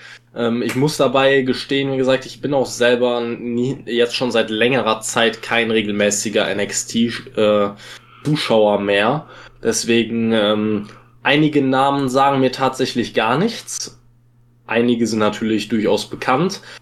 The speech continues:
Also unter anderem Drake Woods, das ist ein Referee. Dann, ähm, Alexander Wolf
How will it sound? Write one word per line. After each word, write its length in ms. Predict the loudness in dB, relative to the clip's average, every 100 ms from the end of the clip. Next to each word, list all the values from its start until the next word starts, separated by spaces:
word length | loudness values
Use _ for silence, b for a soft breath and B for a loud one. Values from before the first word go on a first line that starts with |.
| _
Also 260 | -6 -4
unter 320 | 0 0 0 0
anderem 520 | 0 2 2 0 -2 B B -2
Drake 340 | 2 2 0
Woods, 420 | 2 2 0 -8
das 180 | -6 -6
ist 140 | -6 -8
ein 160 | -2
Referee. 600 | 0 0 0 2 0 -4 B B B _
Dann, 580 | 0 2 0 -2 -4 -4
ähm, 460 | -2 -2 -2 -6 -2
Alexander 720 | -2 0 0 2 4 2 4
Wolf 580 | 4 4 2 -4 -16